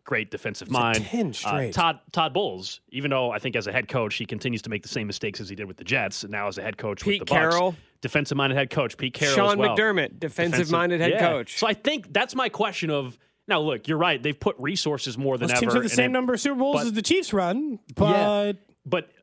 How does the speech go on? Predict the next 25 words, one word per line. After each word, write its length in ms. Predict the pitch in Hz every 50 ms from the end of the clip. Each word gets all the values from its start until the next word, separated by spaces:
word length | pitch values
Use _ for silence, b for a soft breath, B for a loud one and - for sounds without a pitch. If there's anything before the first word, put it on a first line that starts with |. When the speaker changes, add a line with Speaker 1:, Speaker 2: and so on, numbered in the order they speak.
| _ _
Speaker 1:
when 300 | 160 160 156 156 202 196
you 120 | 196 190 175
have 140 | 190 190 180
an 60 | 165
offensive-minded 600 | 156 180 196 - 202 202 - 180 175 175 170 156
head 140 | 160 160 143
coach 320 | - 160 147 147 143 139 -
to 80 | - 143
the 40 | 127
level, 160 | 123 135 127 120 147
it, 160 | 170 - -
will 220 | 156 156 175 175
we 120 | 160 165 143
see 220 | - - 175 170
that 180 | 156 147 143 135
in 60 | 123
Kansas 340 | - 151 143 135 117 120 -
City 280 | - 139 127 120 120
during 260 | 101 113 123 123 120
the 140 | 113 107 95 107
Andy 240 | 113 113 110 107
Reid 180 | 101 104 101 95
era? 280 | 107 139 123 85 - -
And 100 | - 113
I, 160 | 127 131 131